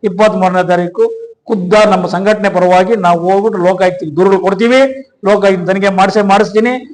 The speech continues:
ಈ ಪಂಚಾಯತಿಗಳಲ್ಲಿ ಈಗ ಹೊಸ ಕಾಮಗಾರಿಗಳಿಗೆ ಯಾವುದೇ ಅನುಮತಿಗಳು ನೀಡಬಾರ್ದು. ಇವತ್ತು ಈ ಪಂಚಾಯತಿ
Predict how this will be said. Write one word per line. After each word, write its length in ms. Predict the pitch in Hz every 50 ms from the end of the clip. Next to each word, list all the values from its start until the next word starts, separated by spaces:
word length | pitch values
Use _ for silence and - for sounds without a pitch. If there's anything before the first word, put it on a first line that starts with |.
| - - -
ಈ 120 | 202 226
ಪಂಚಾಯತಿಗಳಲ್ಲಿ 1120 | 202 202 208 208 202 214 214 214 214 202 202 196 196 196 208 233 254 254 254 - - - - _ _ -
ಈಗ 200 | 190 214 220 214
ಹೊಸ 260 | 202 185 196 190 226
ಕಾಮಗಾರಿಗಳಿಗೆ 760 | 226 226 - - - 208 214 208 196 202 196 196 196 185 185
ಯಾವುದೇ 320 | 175 175 185 208 196 196
ಅನುಮತಿಗಳು 420 | 185 185 196 196 208 208 202 196 190
ನೀಡಬಾರ್ದು. 800 | 202 220 233 226 233 226 226 226 240 240 240 - - - _ _ -
ಇವತ್ತು 360 | 202 214 226 226 220 226 220
ಈ 80 | 214 208
ಪಂಚಾಯತಿ 760 | - 202 196 202 175 220 220 220 220 220 226 220 208 208 220